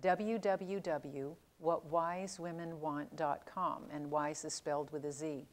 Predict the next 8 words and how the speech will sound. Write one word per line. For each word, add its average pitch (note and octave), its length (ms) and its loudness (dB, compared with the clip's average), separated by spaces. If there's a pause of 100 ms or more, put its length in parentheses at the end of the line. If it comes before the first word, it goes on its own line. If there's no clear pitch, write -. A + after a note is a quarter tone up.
(840)
This A#3 320 0
shows G#3 520 2
you D3+ 380 -2
what E3+ 200 4
our D#3 160 4
weekly F#3 420 0
topics E3+ 640 -2
are, C#3 480 0